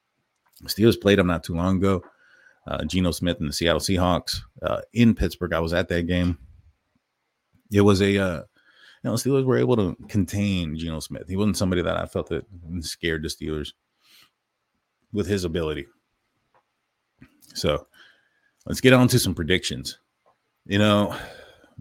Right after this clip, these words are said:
given the secondary is depleted that they are, and given the receivers and the, and the receiving, uh, tight ends that the Seahawks have, I think this is gonna be a high scoring game. It's gonna have to be a high scoring game. The Steelers are gonna have to put up some points to keep up, 'cause I think that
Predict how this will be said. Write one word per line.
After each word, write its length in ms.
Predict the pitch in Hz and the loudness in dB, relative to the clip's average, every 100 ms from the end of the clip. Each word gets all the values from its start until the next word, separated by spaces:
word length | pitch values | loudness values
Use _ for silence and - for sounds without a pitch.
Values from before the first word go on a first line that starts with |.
| 85 | -8
given 220 | 85 127 147 | 2 4 4
the 80 | |
secondary 540 | 120 120 110 101 104 104 | 4 4 4 4 6 6
is 80 | 82 | 4
depleted 420 | 80 107 101 90 | -4 -2 0 0
that 160 | 90 | -2
they 180 | 85 87 | -4 -4
are, 360 | 87 87 85 80 _ _ - _ _ | -2 -2 -2 -8 _ _ -20 _ _
and 280 | - 78 76 | -8 -6 -4
given 260 | 80 113 113 | 6 6 8
the 80 | 101 | 6
receivers 720 | 92 - 98 90 95 92 85 | 2 2 0 2 0 0 -4
and 160 | 85 80 | -6 -6
the, 160 | 82 - | -8 -8
and 180 | 85 82 | -6 -6
the 200 | 76 67 | -6 -8
receiving, 760 | 76 80 - 98 95 95 85 73 _ - | -8 -8 -4 -2 0 -2 -4 -10 _ -14
uh, 160 | - 76 71 | -10 -10 -8
tight 320 | - 92 92 | 0 2 4
ends 340 | 87 87 78 | 2 0 -2
that 240 | 80 78 - | -6 -8 -8
the 60 | |
Seahawks 520 | 78 95 85 85 - | -10 -6 -4 -6 -6
have, 220 | 87 82 78 | -4 -2 -2
I 80 | |
think 160 | 90 101 | -4 -4
this 120 | 87 | -6
is 60 | - | -8
gonna 220 | - 78 | -8 -6
be 260 | 73 76 - _ _ _ _ _ _ | -6 -6 -8 _ _ _ _ _ _
a 60 | - | -6
high 360 | - - 90 | -4 2 2
scoring 500 | 85 - 85 87 95 | 2 -4 -2 0 2
game. 360 | 95 92 90 76 _ | 2 0 0 -4 _
It's 140 | 82 | -8
gonna 180 | - 87 | -4 -6
have 300 | - 76 78 | -6 -8 -10
to 60 | 85 | -6
be 120 | 87 | -6
a 60 | |
high 200 | 80 82 | -2 -4
scoring 380 | 82 - 85 85 | -4 -8 -6 -4
game. 220 | 82 85 | -4 -4
The 60 | 80 | -6
Steelers 220 | - 82 | -6 -6
are 40 | 80 | -4
gonna 120 | 78 | -4
have 80 | 76 | -6
to 60 | |
put 160 | - 82 | -4 -4
up 80 | 80 | -4
some 140 | - | -12
points 300 | - 85 80 | -8 -8 -8
to 80 | - | -12
keep 240 | - 78 | -10 -6
up, 200 | 85 82 _ | -4 -4 _
'cause 140 | 76 | -4
I 100 | 78 | -2
think 300 | 78 98 87 | -2 -4 0
that 200 | - 82 | 0 0